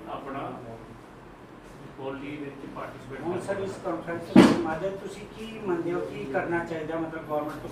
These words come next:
Speaker 2: ਕੀ ਗੁਹਾਰ?
Speaker 1: ਗੌਰਮੈਂਟ ਅਸੀਂ ਆਪਣੇ ਅਪੀਲ ਕੀਤੀ ਸੀ ਭਗਵੰਤ ਮਾਨ ਸਾਹਿਬ ਨੂੰ ਤੇ ਆਪਣੇ ਜਿਹੜੇ, ਅਹ, ਮੰਤਰੀ ਡਾਇਰੈਕਟਰ ਰੂਰਲ ਡਿਵੈਲਪਮੈਂਟ ਪੰਚਾਇਤ ਸੋਹਣ ਸਾਹਿਬ,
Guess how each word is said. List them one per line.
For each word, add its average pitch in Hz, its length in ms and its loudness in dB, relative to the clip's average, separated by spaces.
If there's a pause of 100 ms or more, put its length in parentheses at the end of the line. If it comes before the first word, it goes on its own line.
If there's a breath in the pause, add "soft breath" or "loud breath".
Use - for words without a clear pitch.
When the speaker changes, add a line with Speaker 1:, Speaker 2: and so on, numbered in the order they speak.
Speaker 2:
ਕੀ 170 60 -4
ਗੁਹਾਰ? 120 320 -6
Speaker 1:
ਗੌਰਮੈਂਟ 180 540 2
ਅਸੀਂ 202 220 -2
ਆਪਣੇ 190 220 -4
ਅਪੀਲ 175 360 -4
ਕੀਤੀ - 260 -12
ਸੀ - 160 -10 (100)
ਭਗਵੰਤ 190 380 -6
ਮਾਨ 156 220 -4
ਸਾਹਿਬ 160 220 -2
ਨੂੰ 175 260 -6 (100)
ਤੇ 165 80 -4
ਆਪਣੇ 160 320 -2
ਜਿਹੜੇ, 160 260 -6
ਅਹ, 135 560 -6
ਮੰਤਰੀ 147 380 -8
ਡਾਇਰੈਕਟਰ 143 380 -6
ਰੂਰਲ 147 300 -6
ਡਿਵੈਲਪਮੈਂਟ 135 520 -8
ਪੰਚਾਇਤ 131 400 -6
ਸੋਹਣ 139 460 -6
ਸਾਹਿਬ, 156 300 -4